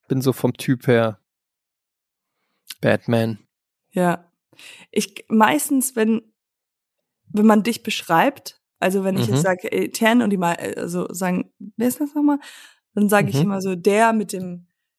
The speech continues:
Speaker 2: krassen Kiefer, mit Batman, so auch.
Speaker 1: Ja,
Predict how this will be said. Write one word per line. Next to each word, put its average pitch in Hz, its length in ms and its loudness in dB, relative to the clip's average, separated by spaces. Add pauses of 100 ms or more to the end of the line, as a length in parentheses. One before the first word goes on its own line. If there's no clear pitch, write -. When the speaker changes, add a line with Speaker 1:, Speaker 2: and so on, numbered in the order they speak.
Speaker 2:
krassen 214 360 -6
Kiefer, - 320 -10
mit 208 260 -6
Batman, 175 600 0 (240)
so 180 360 -2
auch. - 380 -2 (100)
Speaker 1:
Ja, 131 220 2